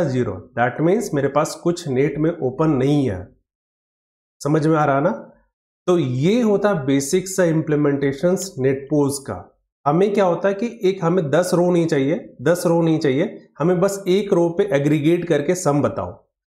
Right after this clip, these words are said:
एग्रीगेट करके सम बताओ, जिसमें क्वांटिटी आएगा, नेट क्वांटिटी आएगा।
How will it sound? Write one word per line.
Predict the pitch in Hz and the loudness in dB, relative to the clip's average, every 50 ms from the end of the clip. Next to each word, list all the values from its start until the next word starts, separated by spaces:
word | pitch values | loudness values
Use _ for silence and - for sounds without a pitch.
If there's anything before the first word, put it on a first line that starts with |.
| _ _ - | _ _ -2
एग्रीगेट | 143 143 156 160 156 160 180 185 180 | 0 2 2 2 2 2 0 0 0
करके | - 175 160 185 185 | 0 0 0 0 0
सम | 190 - 170 156 151 | 0 2 2 2 2
बताओ, | 120 107 - 104 92 - - _ _ _ _ _ - | 0 -2 -2 -6 -10 -12 -16 _ _ _ _ _ -4
जिसमें | 156 - - 208 214 220 254 277 - - - - _ - | -4 0 2 2 2 2 2 -2 -4 -10 -16 -20 _ 0
क्वांटिटी | 143 139 143 147 - 170 170 170 196 190 | 0 2 2 2 2 0 0 2 2 2
आएगा, | 185 180 175 190 208 202 - - | 2 2 2 0 -2 -4 -6 -4
नेट | 131 139 160 170 170 - | 0 0 0 0 0 0
क्वांटिटी | 185 180 170 175 160 175 165 165 180 170 | 0 2 2 2 2 0 0 2 2 2
आएगा। | 170 160 160 165 165 185 | 2 2 2 2 0 -2